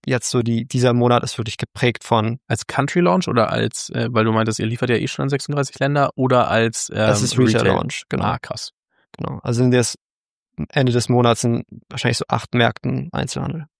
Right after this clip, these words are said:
Speaker 1: Mhm.
Speaker 2: Verrückt. Und das ging, weil ihr bekannt wart und dann irgendwie einfachen Zugang hattet oder muss, und, oder seid ihr auf die zugegangen und auf irgendwen und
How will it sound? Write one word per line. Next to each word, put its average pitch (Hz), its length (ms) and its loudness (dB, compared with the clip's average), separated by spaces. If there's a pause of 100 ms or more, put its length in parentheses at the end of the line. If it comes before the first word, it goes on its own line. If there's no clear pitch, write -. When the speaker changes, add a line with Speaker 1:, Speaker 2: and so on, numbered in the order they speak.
Speaker 1:
Mhm. - 60 -10
Speaker 2:
Verrückt. 98 380 -6
Und 110 100 -4
das 113 200 0
ging, 127 380 2
weil 110 440 0 (220)
ihr 127 140 0
bekannt 117 320 0
wart 117 240 2
und 113 40 0
dann 110 260 0
irgendwie 110 340 -2
einfachen 107 380 -2
Zugang 156 300 -2
hattet 165 440 -2
oder 117 580 2 (140)
muss, 120 260 -2
und, - 480 -8 (340)
oder 117 200 2
seid 113 160 2
ihr 113 100 2
auf 113 60 0
die 113 120 -4
zugegangen 123 600 0
und 113 340 -2
auf 110 140 -2
irgendwen 120 560 2
und 113 280 -2